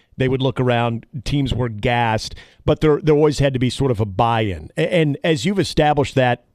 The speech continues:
that program, as you have established the, the success, and, and everyone has seen the fruits of that labor, I, I mean, is it, uh,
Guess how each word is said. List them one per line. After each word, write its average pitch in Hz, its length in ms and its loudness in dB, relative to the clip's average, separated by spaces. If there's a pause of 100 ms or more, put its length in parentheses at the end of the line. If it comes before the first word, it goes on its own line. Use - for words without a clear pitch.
(300)
that 139 260 0
program, 131 560 0
as 113 180 -2
you 147 80 2
have 135 80 -2
established 131 460 -2
the, 120 260 -4 (160)
the 147 160 -4
success, 170 500 0
and, 156 220 -2
and 151 120 2
everyone 156 360 2
has 120 80 -4
seen 165 200 0
the 120 60 0
fruits 151 300 0
of 135 60 -2
that 117 220 0
labor, 127 420 0 (440)
I, - 120 -4 (120)
I 202 40 2
mean, 196 140 4
is 180 240 2
it, 247 280 -4
uh, 117 100 -6